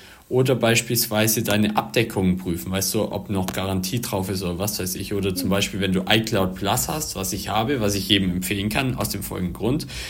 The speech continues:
Speaker 1: weil die Zusatzfunktion, ich zahle neunundneunzig Cent für fünfzig Gigabyte, das klingt am Anfang teuer, aber wenn man den Funktionsumfang sieht, dann ist es gar nicht mehr so teuer, weil es verbirgt zum Beispiel meine I-P-Adresse, wenn ich über Safari im Internet bin.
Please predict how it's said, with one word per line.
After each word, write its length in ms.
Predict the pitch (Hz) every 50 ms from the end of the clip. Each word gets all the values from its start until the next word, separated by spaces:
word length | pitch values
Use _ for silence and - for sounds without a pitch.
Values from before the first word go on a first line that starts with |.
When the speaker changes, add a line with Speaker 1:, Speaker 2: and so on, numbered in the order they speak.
| - - -
Speaker 1:
weil 100 | 107 107
die 180 | 104 107 101 104
Zusatzfunktion, 840 | - - 202 208 - 175 - - - - 107 101 107 - 104 101 101
ich 160 | 98 95 -
zahle 160 | - 101 98
neunundneunzig 560 | 98 101 101 110 107 101 92 92 90 92 92 -
Cent 280 | - - 104 123 139 139
für 200 | - - 104 90
fünfzig 400 | - - 113 110 - - 117 95
Gigabyte, 500 | - 117 127 147 131 131 147 143 - -
das 220 | 107 104 - - - -
klingt 380 | - - 127 131 151 190 214 202
am 120 | - 127 113
Anfang 400 | - 127 131 127 - 104 92 90
teuer, 440 | 92 98 95 98 104 110 151 190 - - - - - - - - - - - - -
aber 220 | - 117 123 117
wenn 120 | 120 123 123
man 120 | 123 113
den 200 | 110 104 101 98
Funktionsumfang 1120 | - - 104 98 - - - 151 - 92 - 185 185 95 101 101 - 98 98 95 92 92 - -
sieht, 640 | - - - - 107 127 - - - - - - 113
dann 180 | 110 104 104
ist 180 | 107 - - -
es 120 | 165 - -
gar 140 | - 98
nicht 180 | 98 90 90 -
mehr 120 | 95 95 92
so 120 | 92 95
teuer, 320 | 90 - - 95 90 85 85
weil 180 | - 92 101 98
es 80 | 90 90
verbirgt 500 | - - 123 107 92 - 156 165 - -
zum 100 | - 117 107
Beispiel 260 | 110 113 113 - 113
meine 360 | 101 98 101 98 92 92 90 98
I-P-Adresse, 800 | 95 - - 113 101 98 110 107 - 110 117 123 - - 135 123
wenn 140 | 117 120
ich 100 | 127 127
über 160 | - 131 127 127
Safari 720 | 127 131 123 - - 123 120 120 117 - 123 117 113 -
im 320 | - - - - 117 113
Internet 480 | - 120 127 - 131 127 127 131 131 135
bin. 280 | - 151 175 185 185